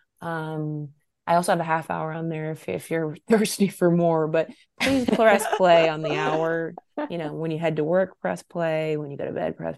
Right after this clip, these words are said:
Speaker 1: play.
Speaker 2: <laughs>
Speaker 1: And you can find me at Beth Stelling, S T E L L I N G, at, uh, dot com, and, or that at, at, on all the social medias.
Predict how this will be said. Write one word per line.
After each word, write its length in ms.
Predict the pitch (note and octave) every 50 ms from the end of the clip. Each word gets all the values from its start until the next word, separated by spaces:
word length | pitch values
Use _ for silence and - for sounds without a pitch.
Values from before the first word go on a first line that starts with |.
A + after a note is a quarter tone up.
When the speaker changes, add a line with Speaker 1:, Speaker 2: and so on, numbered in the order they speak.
| - -
Speaker 1:
play. 160 | E2+ D#2 -
Speaker 2:
<laughs> 1400 | - C#5 C#5+ C#5 C5 B4+ A#4+ F#4 E4+ - - - A#3+ B3+ - - - - - B3 C#4+ C4+ A3+ - - - - G#3+ - - _ _ _ _ _ _ _ _
Speaker 1:
And 280 | F#3 F#3+ F#3+ F#3+ F#3+ G3
you 60 | F#3+
can 160 | F#3 G#3+ G3
find 240 | - G#3 G3 G3 G3
me 480 | F#3+ F#3 F#3 F#3 F#3 F3+ F3+ - - _ _ _ -
at 300 | E3+ E3 E3 E3+ - - -
Beth 400 | D#3 C#3+ E3 D#3+ D#3 D#3+ - - _ _ _ -
Stelling, 960 | - - - - - - D#3 D3+ D3+ D#3 D3 D3 D3+ E3 F#3 G#3 G#3+ A#3 - -
S 220 | E3 D#3 - -
T 140 | - - -
E 240 | - F#3 E3+ - -
L 140 | - D#3+ D#3+
L 160 | E3 D#3 C#3+
I 100 | D#3+ E3+
N 220 | E3 E3 D#3+ D#3 D3
G, 360 | C3+ D3+ D#3 D#3+ E3+ G3+ A#3 - _ -
at, 260 | - E3 E3+ - - _ _
uh, 80 | - -
dot 220 | D#3+ F3 E3 -
com, 340 | - F3+ F3+ F#3 F3+ F3 F#3 - -
and, 360 | - F3+ E3+ D#3+ D#3 D#3 - - _ _
or 140 | - D#3+ E3
that 180 | E3+ D#3 D#3 D#3
at, 180 | D3+ - - -
at, 140 | - - - -
on 120 | - F3+ F#3
all 100 | - -
the 60 | -
social 340 | - - - - - - - -
medias. 480 | - - - - - _ - - _